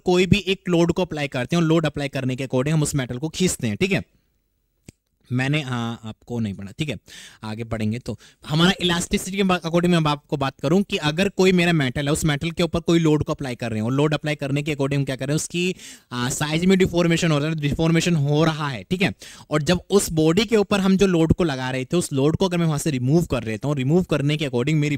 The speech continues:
बॉडी अपनी इनिशियल कंडीशन में आ जाती है, अपनी एक प्रारंभिक स्थिति पोजीशन में आ जाती है। इस तरीके की प्रॉपर्टी जो होती है मेटल की, उसको हम क्या कहते हैं, इलास्टिसिटी कहते हैं, ठीक है। As example अगर मैं बात करूं, मान लीजिए कोई मेरी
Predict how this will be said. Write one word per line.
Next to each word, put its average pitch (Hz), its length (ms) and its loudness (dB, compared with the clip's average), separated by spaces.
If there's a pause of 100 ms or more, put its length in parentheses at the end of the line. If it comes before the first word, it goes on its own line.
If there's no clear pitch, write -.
बॉडी 151 320 0
अपनी 170 380 -6
इनिशियल 147 340 -2
कंडीशन 139 380 -4
में 120 120 -2
आ 110 60 -4
जाती 107 300 -8
है, 151 120 -6 (340)
अपनी 175 260 -2
एक 170 140 -6
प्रारंभिक 143 540 0 (120)
स्थिति 147 340 -8
पोजीशन 131 400 -2
में 127 100 -2
आ 117 40 -4
जाती 110 240 -6
है। 156 140 -6
इस 165 180 -4
तरीके 139 260 -4
की 147 80 -8
प्रॉपर्टी 120 440 -6
जो 113 100 -2
होती 107 180 -4
है 127 60 -2
मेटल 110 240 -6
की, - 140 -8
उसको 131 200 -4
हम 123 60 -2
क्या 120 120 -10
कहते 113 160 -8
हैं, 147 100 -10
इलास्टिसिटी 127 580 -8
कहते 107 280 -10
हैं, 95 80 -6
ठीक 190 160 -4
है। 156 140 2 (540)
As 165 200 2
example 190 360 2
अगर 202 120 0
मैं 185 140 2
बात 139 220 -2
करूं, 180 220 4
मान 170 100 4
लीजिए 160 200 2
कोई 175 180 2
मेरी 175 200 0